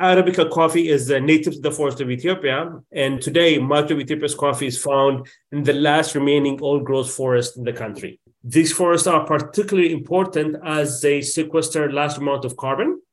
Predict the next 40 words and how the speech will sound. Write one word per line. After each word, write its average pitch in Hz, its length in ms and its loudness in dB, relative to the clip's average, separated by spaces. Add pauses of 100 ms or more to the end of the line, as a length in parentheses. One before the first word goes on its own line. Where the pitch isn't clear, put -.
(160)
and 147 520 2
harbor 165 480 2
rich 170 240 4
biodiversity, 135 920 -2
including 143 560 2
the 127 120 2
world's 139 300 2
greatest 139 460 -2
single 147 260 0
repository 131 760 -2
of 123 380 -6
genetically 147 460 0
diverse 127 440 -2
coffee 127 300 -4
va-, 120 320 2
varieties. 107 560 -4 (180)
The 160 220 6
reason 214 320 4
this 185 160 6
is 160 140 2
important, 151 680 0
Ian, 151 260 -2
is 123 280 -2
as 190 240 0
the 170 140 -2
temperature 170 600 -2
is 123 200 2
rising, 123 640 0 (300)
we're 165 240 2
encountering 165 640 0
t-, 160 140 -8
new 160 200 0
type 147 280 -4
of 123 120 -4
diseases 151 460 0
that 135 160 -4
are 131 140 0
attacking 139 560 -2
the 143 120 -2
industry 127 540 -2